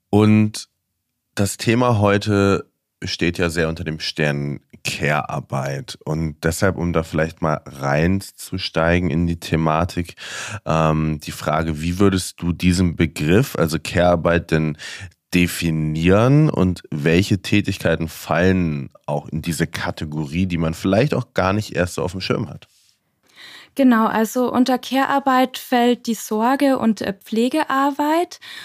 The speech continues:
Speaker 2: Und, ähm, in wissenschaftlichen Studien macht es Sinn, zwischen Care-Arbeit und Hausarbeit zu differenzieren,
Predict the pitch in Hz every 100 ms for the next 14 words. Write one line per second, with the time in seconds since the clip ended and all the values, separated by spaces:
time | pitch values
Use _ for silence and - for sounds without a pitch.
0 | - - - 247 262 262 262 262 247 -
1 | 240 240 247 240 - - 240 233 294 381
2 | - 311 - 294 285 - - 269 311 302
3 | 285 254 - 254 - - 285 320 - -
4 | 262 247 - 262 277 254 247 247 247 233
5 | - 247 - 262 233 240 - 233 247 -
6 | 240 226 214 - - 269 262 196 175